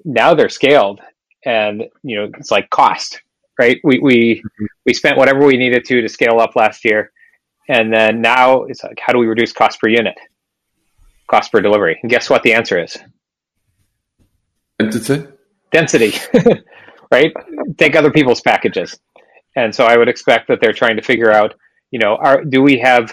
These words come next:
Speaker 1: a strong foundation by which we can expand into carrying third-party packages?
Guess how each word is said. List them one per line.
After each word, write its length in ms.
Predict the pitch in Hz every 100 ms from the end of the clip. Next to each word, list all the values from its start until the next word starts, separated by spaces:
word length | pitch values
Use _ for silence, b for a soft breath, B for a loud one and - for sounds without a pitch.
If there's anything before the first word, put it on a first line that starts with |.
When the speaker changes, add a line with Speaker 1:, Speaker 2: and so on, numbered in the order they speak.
| -
Speaker 1:
a 140 | 139
strong 400 | - 131 120 120
foundation 640 | - 113 107 120 - 110
by 140 | 101 101
which 200 | 104 -
we 80 |
can 140 | 110 107
expand 440 | - - 107 107
into 320 | 104 98 104 - _ _ _ _ _ -
carrying 300 | - 113 147
third-party 420 | 98 113 87 104 92
packages? 640 | 95 90 - 98 - -